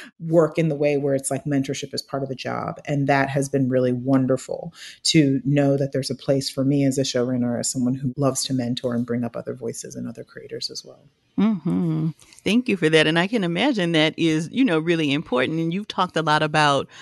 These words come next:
Speaker 2: your identity as a Nigerian, your identity as a child of immigrants. And it seems like a lot of your projects also have, like, this identity piece, right? Can you talk a little bit about, like, why it's important or why it has been important for you to choose those kinds of projects?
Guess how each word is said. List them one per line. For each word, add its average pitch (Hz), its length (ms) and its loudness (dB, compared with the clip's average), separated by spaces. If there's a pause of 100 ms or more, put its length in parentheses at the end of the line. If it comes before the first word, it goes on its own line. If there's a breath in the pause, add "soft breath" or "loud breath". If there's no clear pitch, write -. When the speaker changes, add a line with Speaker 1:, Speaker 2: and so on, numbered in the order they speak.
(140 loud breath)
Speaker 2:
your 156 180 2
identity 139 560 2
as 135 160 0
a 135 40 -2
Nigerian, 202 920 0
your 147 140 0
identity 151 440 -2
as 143 200 -2
a 143 100 -2
child 139 280 -2
of - 120 -6
immigrants. 196 680 0 (280 loud breath)
And 185 140 4
it 180 80 2
seems 240 160 2
like 196 140 4
a 202 40 6
lot 185 180 6
of 170 140 4
your 165 100 6
projects 247 580 4
also 202 420 4
have, 147 460 2
like, 139 240 0
this 147 220 -2
identity 139 540 0
piece, - 360 -10
right? 147 340 -2 (260 loud breath)
Can 285 120 4
you 277 120 4
talk - 220 0
a 269 60 2
little 240 200 4
bit 214 160 2
about, 180 320 2
like, 151 180 2
why 143 380 4
it's 156 200 -2
important 170 380 -2
or 147 60 2
why 147 180 2
it 151 100 0
has 151 200 0
been 165 120 -2
important 196 320 -4
for 190 60 -10
you 180 120 -4
to 180 80 -8
choose 185 220 -6
those 170 160 2
kinds 180 280 -2
of 214 80 -4
projects? 233 480 -4